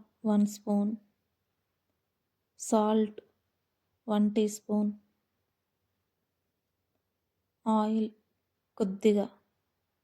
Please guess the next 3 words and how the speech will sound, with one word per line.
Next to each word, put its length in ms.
ఇవన్నీ 560
బాగా 360
కలిసేలా, 680